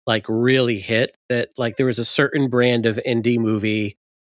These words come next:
that featured characters like Jethro. Like, they had that kinda, like, snappy gangster dialogue, and they were obvious, they were lesser Tarantino. I'm thinking of things like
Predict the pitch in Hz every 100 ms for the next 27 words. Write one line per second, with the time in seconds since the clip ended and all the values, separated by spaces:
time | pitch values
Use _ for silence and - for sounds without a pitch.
0 | _ _ - 123 117 113 - - - 139
1 | 131 - 110 - 123 117 110 113 - 117
2 | - - 101 92 135 135 131 107 101 113
3 | 101 120 110 107 - 117 104 101 98 -
4 | - - - - - 139 131 127 127 113
5 | 123 120 - 127 98 101 110 117 123 123
6 | 120 127 123 120 143 151 143 139 131 117
7 | - 151 143 135 117 131 110 98 - 120
8 | 101 92 95 120 110 117 - 113 107 110
9 | 98